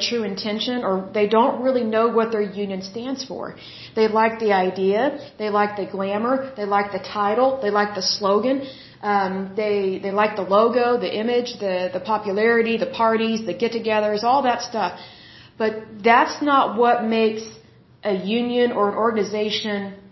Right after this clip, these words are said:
good. And that's not what makes it successful. You can have all the parties you want all day and all night, but if you're still turning a blind eye to really bad things, guess what? You're still turning a blind eye to really bad things. So that's where I get concerned with things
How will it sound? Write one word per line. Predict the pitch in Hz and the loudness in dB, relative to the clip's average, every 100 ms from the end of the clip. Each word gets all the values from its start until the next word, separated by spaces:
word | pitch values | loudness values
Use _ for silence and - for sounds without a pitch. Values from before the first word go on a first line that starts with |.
| - 175 | -20 0
good. | 214 190 - - - - - _ _ _ _ _ - _ - - | 2 4 0 -6 -14 -20 -20 _ _ _ _ _ -20 _ -20 -12
And | 208 214 | 0 0
that's | 214 | 2
not | 233 240 233 | 4 4 4
what | 214 | 0
makes | 220 226 - 220 | 0 0 -2 -8
it | |
successful. | - - - 233 220 190 | -10 -12 -6 -4 -2 -2
You | 180 269 | -2 -2
can | 330 302 | 0 2
have | 262 | 4
all | 262 233 | 2 2
the | - 233 | -2 -2
parties | 233 226 202 | -2 -2 -4
you | 202 | -4
want | 220 220 185 | -2 0 2
all | 202 233 220 | 2 2 0
day | 214 | 0
and | 208 | 0
all | 196 220 | -2 0
night, | 202 - - | -2 -2 0
but | 208 | 0
if | 202 | 0
you're | 226 226 - | -2 -4 0
still | 262 262 262 | 2 2 0
turning | 240 226 | -4 -4
a | 202 208 | -2 -2
blind | 214 220 202 | -2 0 0
eye | 208 214 214 | 2 2 -2
to | 185 175 | -6 -2
really | 208 220 220 196 | -2 0 0 2
bad | 196 196 | 2 0
things, | 196 202 202 - | -6 -4 -6 -6
guess | 190 190 220 | -8 -4 -2
what? | 180 - - - - - - | -2 -4 -12 -20 -20 -20 -4
You're | 226 226 - | -2 0 2
still | 240 226 | 4 2
turning | 226 226 214 | 0 -2 -2
a | 208 | -2
blind | 202 202 196 190 | -2 -4 -4 -2
eye | 190 180 180 | 0 0 -4
to | |
really | 190 180 175 | -4 -2 -2
bad | 175 160 - | -4 -8 -12
things. | - - - - - - | -20 -20 -20 -20 -20 -14
So | - | -2
that's | 208 226 240 | 2 4 4
where | 247 | 2
I | 233 226 | 2 2
get | 220 | 0
concerned | 214 202 220 202 | -2 -8 -6 -4
with | 196 196 | -4 -4
things | 190 | -6